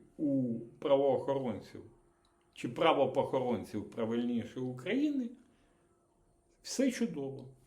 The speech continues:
Конект налагоджений. Вони там, він може там ходити на стрілки, е, з наближеними людьми до правоохоронної чи правопохоронної системи України.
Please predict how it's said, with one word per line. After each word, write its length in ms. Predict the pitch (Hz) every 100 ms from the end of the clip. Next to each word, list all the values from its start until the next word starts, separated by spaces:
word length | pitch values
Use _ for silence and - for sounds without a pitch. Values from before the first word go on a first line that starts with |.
| _ _ _ _
Конект 560 | - 175 151 226 247 - - _ _ _ _ -
налагоджений. 1120 | 190 180 139 131 123 117 - 123 113 113 104 - - _ -
Вони 400 | 294 262 202 160
там, 400 | - 123 117 101 98 113 127
він 220 | 196 160
може 340 | 165 131 135
там 240 | - 117 107
ходити 440 | 160 160 190 -
на 80 | 101
стрілки, 880 | - - 156 165 139 127 - 113 113 - - - _ -
е, 580 | 120 117 117 110 107 - -
з 220 | 113 - -
наближеними 1160 | 160 147 180 175 175 165 143 123 131 135 131 135
людьми 760 | 131 131 135 123 131 135 120 98 - - - _ _
до 720 | 113 98 135 139 123 120 - - - -
правоохоронної 1120 | 139 131 131 - 131 131 127 120 117 117 110 - -
чи 140 | - 120
правопохоронної 1120 | 135 131 131 123 131 - 127 123 120 117 113
системи 640 | 107 113 - - 110 110
України. 680 | 104 92 - 101 95 95